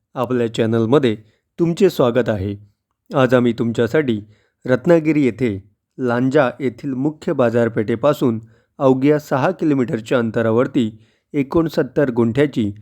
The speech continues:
सुंदर जागा घेऊन आलो आहोत. मित्रांनो,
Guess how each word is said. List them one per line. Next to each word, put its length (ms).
सुंदर 360
जागा 420
घेऊन 300
आलो 260
आहोत. 180
मित्रांनो, 460